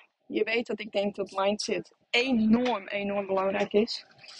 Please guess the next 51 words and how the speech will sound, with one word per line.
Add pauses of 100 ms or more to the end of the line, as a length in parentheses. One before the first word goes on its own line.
(120)
Als
je
niet
met
je
mindset
met
betrekking
tot
voeding
en
jouw
relatie
met
eten
aan
de
gang
gaat, (600)
dan,
eh, (120)
dan
is
het
eigenlijk
wachten
tot
op
de
volgende
keer (580)
weer
de
hoek
om
komt
kijken,
totdat
je
de
volgende
keer
weer
aan
zult
komen.
Dus
dat
is
mega
belangrijk.